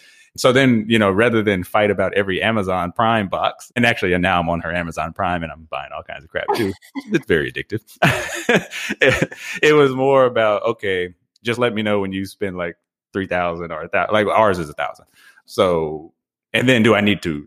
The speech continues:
Speaker 1: do, like, we'll split some things or we'll do a Cash App or, or, or things like that. Again,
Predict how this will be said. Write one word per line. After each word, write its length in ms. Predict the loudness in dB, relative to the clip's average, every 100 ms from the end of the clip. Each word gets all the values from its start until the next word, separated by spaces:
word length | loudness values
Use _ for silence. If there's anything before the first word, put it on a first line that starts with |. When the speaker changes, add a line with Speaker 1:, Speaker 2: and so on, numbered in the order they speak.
| _
Speaker 1:
do, 240 | -6 -4 -4
like, 120 | 0
we'll 100 | -2
split 340 | -4 -2 -2 -2
some 240 | -14 -10
things 320 | -4 -4 -4 -6
or 100 | -6
we'll 160 | -8
do 140 | -8 -10
a 60 |
Cash 360 | -4 -4 -2 -6
App 220 | -8 -8
or, 180 | -8 -6 -6
or, 220 | -8 -6
or 60 | -8
things 200 | -8 -6
like 180 | -4
that. 220 | 0 0 -2 _ _ _ _ -2
Again, 460 | 2 2 0 -4